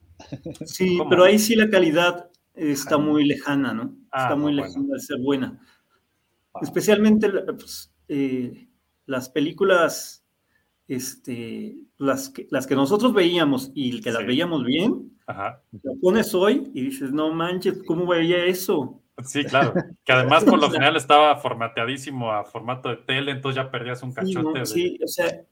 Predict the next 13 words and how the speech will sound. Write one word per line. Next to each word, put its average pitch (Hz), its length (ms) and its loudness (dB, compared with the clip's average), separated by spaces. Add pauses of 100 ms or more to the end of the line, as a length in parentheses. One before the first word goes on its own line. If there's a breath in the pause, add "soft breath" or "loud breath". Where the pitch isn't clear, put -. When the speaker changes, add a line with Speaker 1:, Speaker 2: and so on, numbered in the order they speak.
Speaker 1:
era, 185 320 4
es, 170 320 -6 (260)
o 170 60 -10
sea, 165 340 0
es 175 180 -4
horrible. 165 520 0 (300 loud breath)
O 151 100 -2
sea, 170 180 4
existe 214 540 4
más 220 240 4
por 220 160 4
la 196 160 4
colección 180 720 0